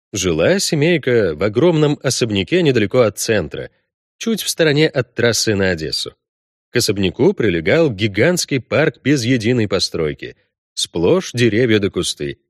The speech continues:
где хозяйничала семья эльфов-егерей. Когда подъезжали, Геральт заметил из окна худого, похожего на Камышину, эльфа-подростка, почти невидимого среди ветвей какого-то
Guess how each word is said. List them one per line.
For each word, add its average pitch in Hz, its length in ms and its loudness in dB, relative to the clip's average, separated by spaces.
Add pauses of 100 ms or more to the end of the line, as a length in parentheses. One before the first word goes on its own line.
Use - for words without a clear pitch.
(240)
где 120 200 0
хозяйничала 156 760 0
семья 120 500 0
эльфов-егерей. 110 960 -2 (380)
Когда 92 300 0
подъезжали, 92 720 0
Геральт 160 480 2
заметил 147 440 2
из 117 100 2
окна 123 320 2
худого, 107 640 -2
похожего 117 500 0
на 107 120 0
Камышину, 117 680 0 (180)
эльфа-подростка, 143 1080 0 (680)
почти 127 360 -2
невидимого 113 680 2
среди 92 340 -2
ветвей 107 340 0
какого-то 107 460 -2